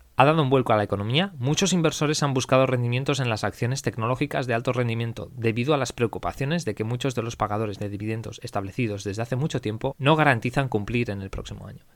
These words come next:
dice el artículo del Wall Street Journal. Para terminar, vale la pena recalcar que los datos del estudio analiza el pasado. La crisis del coronavirus, como se explica en el artículo de Wall Street Journal, ha puesto a la economía patas arriba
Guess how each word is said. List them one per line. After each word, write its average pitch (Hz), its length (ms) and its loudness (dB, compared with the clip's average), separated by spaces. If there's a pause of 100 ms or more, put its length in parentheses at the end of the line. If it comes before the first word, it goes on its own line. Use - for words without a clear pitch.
dice 120 280 -2
el 95 120 -4
artículo 107 420 -10
del - 160 -12
Wall - 140 -16
Street - 180 -14
Journal. - 300 -14 (420)
Para 117 180 6
terminar, 120 360 2
vale 139 180 4
la 202 120 6
pena 175 200 2
recalcar 127 460 2
que 123 100 -2
los 110 140 0
datos 147 260 0
del 131 140 0
estudio 143 480 -2
analiza 120 340 2
el 135 80 4
pasado. 123 420 -2 (400)
La 113 260 0
crisis 156 340 0
del 127 120 0
coronavirus, 123 560 -2
como 104 160 -10
se - 80 -8
explica 117 320 -4
en 101 60 -4
el 98 80 -4
artículo 101 360 -6
de 92 60 -8
Wall 101 160 -8
Street 135 200 -4
Journal, 127 380 -4
ha 117 140 0
puesto 143 220 0
a - 20 2
la 127 80 0
economía 117 420 -2
patas 110 300 4
arriba 107 400 -2